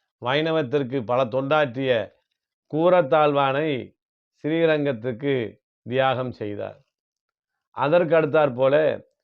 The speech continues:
ராமானுஜனுடைய சகோதரியின் மகனாக, ராமனுடைய அம்சமாக இங்கே பிறந்து, ராமானுஜருக்கு சிறந்ததான கைங்கரியம் செய்த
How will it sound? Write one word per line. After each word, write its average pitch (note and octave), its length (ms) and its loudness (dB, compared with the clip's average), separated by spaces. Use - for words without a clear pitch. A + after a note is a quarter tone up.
ராமானுஜனுடைய D3+ 920 0
சகோதரியின் D3+ 960 0
மகனாக, B2 540 -4
ராமனுடைய D3+ 840 2
அம்சமாக B2 720 -4
இங்கே D3+ 340 0
பிறந்து, C3 480 -2
ராமானுஜருக்கு D3 880 0
சிறந்ததான D3+ 840 0
கைங்கரியம் D3 600 -2
செய்த C3+ 320 -2